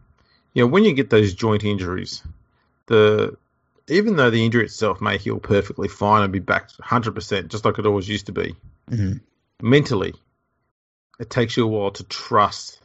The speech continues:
Speaker 1: that it's good again. And I think that's where Moses was in the back half of the last year, is that it felt fine, but he couldn't, he just didn't trust it enough. And I think
Speaker 2: Yeah.
Speaker 1: that's all it was. I think if he has a proper off season and gets back to,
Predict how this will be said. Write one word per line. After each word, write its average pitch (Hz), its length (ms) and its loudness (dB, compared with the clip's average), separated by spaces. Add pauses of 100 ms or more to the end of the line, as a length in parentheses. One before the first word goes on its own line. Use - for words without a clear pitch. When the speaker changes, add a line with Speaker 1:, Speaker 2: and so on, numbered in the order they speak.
(140)
Speaker 1:
that 87 140 -4
it's - 160 -10
good 95 180 -8
again. 85 360 -8
And 98 140 -2
I 98 60 2
think 147 420 -4
that's - 380 -8
where 107 200 0
Moses 101 480 -2
was 92 300 -4
in 95 80 -8
the 92 60 -4
back 90 220 -2
half 87 200 -4
of 92 80 -10
the 90 60 -4
last 85 280 -2
year, 82 200 -8 (800)
is 104 140 -4
that 98 200 -2 (880)
it 107 100 -2
felt 139 360 2
fine, 95 440 -2 (920)
but 95 240 0
he 101 160 -10
couldn't, 117 560 0 (580)
he 117 120 0
just 110 340 -4
didn't 113 220 -2
trust - 420 0
it 110 100 4
enough. 95 480 -4 (100)
And 101 80 -4
I 101 40 -2
think - 220 0
Speaker 2:
Yeah. 110 60 4
Speaker 1:
that's - 180 0
all 107 160 0
it 85 60 -8
was. 80 200 -4
I 104 100 2
think 143 220 -4
if 113 120 -2
he 135 100 0
has 113 140 2
a 107 40 -2
proper 92 360 -2
off 87 120 -6
season 92 280 -4
and 90 80 -6
gets 92 160 -2
back 90 240 -6
to, 85 280 0